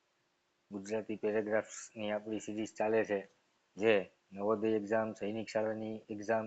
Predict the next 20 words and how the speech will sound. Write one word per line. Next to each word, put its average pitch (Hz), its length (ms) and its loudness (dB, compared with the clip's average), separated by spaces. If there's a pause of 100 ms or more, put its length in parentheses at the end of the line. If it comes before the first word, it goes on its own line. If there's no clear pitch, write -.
કે - 160 -6
સી 110 220 -4
ઈ 107 60 -4
ટી 110 200 -2
એક્ઝામ, 98 280 -2 (600)
ત્રણે 110 220 -2
ત્રણ 113 300 0
એક્ઝામની 107 440 -2
અંદર 117 220 4 (560)
આ 92 100 -10
પૂછવામાં 110 520 2
આવે 110 200 4
છે. 110 140 0 (580)
આ - 120 -8
સિવાય 110 300 2
ઘણી 113 240 2
બધી 113 280 2
કોમ્પિટિટિવ 110 540 0
એક્ઝામ 104 380 2
છે 110 160 4